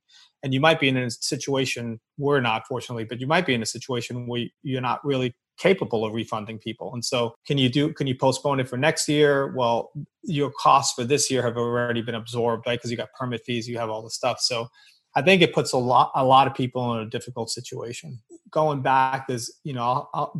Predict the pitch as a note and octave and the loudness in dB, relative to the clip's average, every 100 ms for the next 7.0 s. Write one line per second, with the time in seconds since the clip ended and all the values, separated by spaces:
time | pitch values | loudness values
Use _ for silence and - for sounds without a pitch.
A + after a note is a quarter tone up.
0 | C#3 C3+ - E3 D3 B2 C3 B2+ A#2 B2 | -4 -2 -2 -2 -4 -4 -4 -4 -4 -2
1 | A#2 B2 B2+ C3+ D#3+ D#3 D#3+ D3+ D3+ D3 | -2 -4 -6 -6 -4 0 2 6 6 6
2 | A#2+ G#2 A#2+ A#2 A#2 A#2 G#2+ B2 A#2+ A#2 | 2 -2 -4 -4 -4 -4 -2 -2 -2 -4
3 | A2+ A#2 A2+ B2+ B2 D3 E3 D3 - C3 | -6 -6 -8 -8 -6 0 2 2 -2 -4
4 | C#3+ B2+ - B2+ A#2 A#2+ A#2 A#2+ A2+ B2 | -2 -2 -4 -4 -4 -6 -6 -8 -8 -6
5 | B2+ B2+ B2 A#2 - A#2+ A#2 A2+ A#2+ - | -4 -2 -4 -6 -10 -8 -6 -6 -8 -14
6 | _ _ _ _ _ - C#3+ B2+ A#2+ | _ _ _ _ _ -2 2 2 2